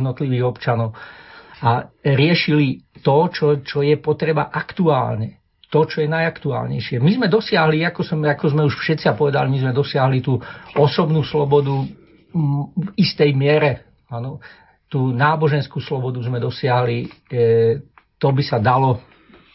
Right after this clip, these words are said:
povedzme, s, s prižmúrením jedného oka by sa to dalo potvrdiť, áno, aj to nie je úplnú. Ale, e, tie, tie ostatné rozmery, ktoré tu sú, tej slobody,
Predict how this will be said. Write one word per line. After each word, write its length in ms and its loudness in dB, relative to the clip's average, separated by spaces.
povedzme, 480 0
s, 240 -12
s 320 -16
prižmúrením 880 4
jedného 560 2
oka 80 -2
by 160 0
sa 80 -2
to 160 -6
dalo 240 0
potvrdiť, 640 0
áno, 240 2
aj 240 2
to 160 4
nie 160 0
je 80 0
úplnú. 480 -2
Ale, 640 0
e, 240 -4
tie, 240 0
tie 160 0
ostatné 560 0
rozmery, 480 2
ktoré 320 -6
tu 160 -8
sú, 240 -4
tej 160 -8
slobody, 480 -4